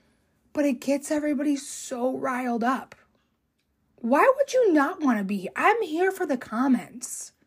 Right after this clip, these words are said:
I'm here for it. There's so many domestic violence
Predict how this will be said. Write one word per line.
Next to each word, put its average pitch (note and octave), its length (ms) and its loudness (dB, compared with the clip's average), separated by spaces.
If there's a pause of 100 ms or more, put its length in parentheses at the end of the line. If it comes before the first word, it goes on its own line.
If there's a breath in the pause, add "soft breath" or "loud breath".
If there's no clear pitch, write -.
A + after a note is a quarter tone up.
(220)
I'm D#4+ 160 -4
here D#4+ 260 -6
for - 380 -12 (180)
it. - 80 -20 (920 loud breath)
There's D4 300 2
so C#4 540 4
many D#4 460 4 (240)
domestic B3 540 4
violence G#3 840 -2